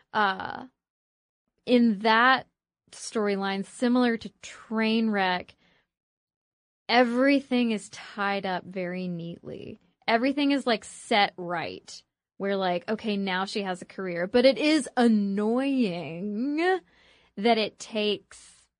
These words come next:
the dude inspiring her indirectly in one way or another.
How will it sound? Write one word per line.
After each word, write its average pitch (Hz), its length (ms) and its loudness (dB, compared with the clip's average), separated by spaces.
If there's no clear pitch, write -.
the 190 160 -4
dude 185 640 -4
inspiring 214 800 2
her 185 220 -4
indirectly 175 640 -4
in 175 120 -6
one 185 200 -6
way 180 100 -4
or 165 80 -4
another. 165 560 -6